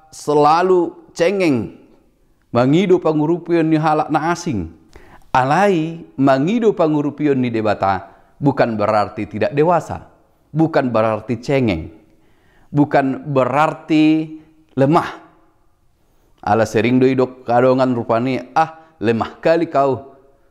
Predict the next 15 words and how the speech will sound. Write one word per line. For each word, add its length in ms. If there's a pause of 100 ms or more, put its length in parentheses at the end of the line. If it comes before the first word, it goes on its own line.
(140)
Begitu 480
aja 240
sudah 320
menyerah." 480 (1600)
Menghadapi 800
persoalan, 880 (480)
jala 320
patol 400
hason 560
saluhutna 720
hamaulon 560
doho 320
persoalan 560
itu 160
debata 480